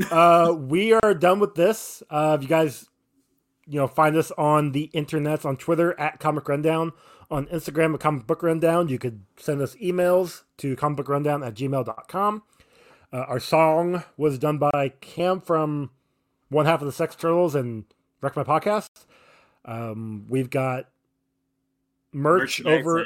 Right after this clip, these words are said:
Speaker 2: at
Speaker 1: at Redbubble and TeePublic. And rate and review us on your podcasting app of choice, and we will read it on the upcoming episode.
Speaker 2: Yeah, if we can find it.
Speaker 1: Yeah, we gotta find it first. Um,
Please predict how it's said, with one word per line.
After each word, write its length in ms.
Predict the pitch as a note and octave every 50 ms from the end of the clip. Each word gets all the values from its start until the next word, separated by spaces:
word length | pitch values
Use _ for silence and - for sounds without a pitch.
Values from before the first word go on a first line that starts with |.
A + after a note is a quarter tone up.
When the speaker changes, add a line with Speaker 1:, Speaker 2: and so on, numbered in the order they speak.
| - -
Speaker 2:
at 0 |
Speaker 1:
at 340 | D3+ D3 D3 D3 C#3+ - _ - - -
Redbubble 720 | - D3 B2 A#2+ C3+ D3 D#3 D3 D3 D#3 D#3 D#3+ E3 E3 D3
and 100 | C3+ B2
TeePublic. 540 | - E3 E3+ F3+ F3 D#3+ F#3 F#3+ G3 - - _ _ _ _ _ _ _ _ _ -
And 520 | - D3 C#3+ D3 D3 D3 D3+ D3+ D3+ D3 C#3+
rate 160 | D#3+ F3+ G#3
and 80 | G3 F3+
review 580 | F3+ D#3+ D#3 E3 _ _ _ _ - G3+ A3+ G#3+
us 300 | F#3 F#3+ F#3+ - - - -
on 640 | E3 D#3 D#3+ D#3+ D#3 D#3+ D#3 D#3 D#3 D#3 D#3 D#3 D3+
your 380 | C#3+ D3+ D3+ D3+ D3+ D3 D3 C#3 -
podcasting 420 | - D#3 D#3+ C#3+ D#3+ D#3 D3+ D#3 D#3
app 100 | D#3 -
of 60 | C3
choice, 480 | - F#3+ G#3+ G3 F#3+ - - - - _ _ _ _ _ _ _ _ _ _ _ -
and 300 | C#3+ C#3 D3 D3 C#3+ B2+
we 140 | C#3 D3
will 220 | D#3 D#3+ E3 E3 D#3
read 200 | C3+ D3 D#3+ D#3+
it 100 | E3 F3
on 180 | - D#3 D#3
the 60 | E3 E3+
upcoming 300 | F3 - - G3 F#3 F#3+
episode. 360 | A3 A#3 - - - C#3+ B2 A2+ G2+ - _ _ _ _ _ _ _ _ _ _ _ _ _ _ _ _ _ _ _ _ _ _ _ -
Speaker 2:
Yeah, 280 | B2+ C#3+ F3+ F3+ D3+ - _ _ _ -
if 160 | C#3 C3+ -
we 120 | D#3 D#3
can 120 | - - -
find 240 | C#3 C#3+ D3+ C3+
it. 160 | A2+ B2 - _ _ _ _ _ _ _ _ _ _ _
Speaker 1:
Yeah, 240 | - C#3+ D3+ E3 D#3+
we 100 | D#3 D3
gotta 140 | D#3+ D#3 C#3
find 200 | - D#3 C#3+ B2
it 60 | A2+
first. 300 | - B2+ A#2 A#2 - - - _ _ - - - - _ - - -
Um, 260 | F3 F3 F#3 F#3+ F#3+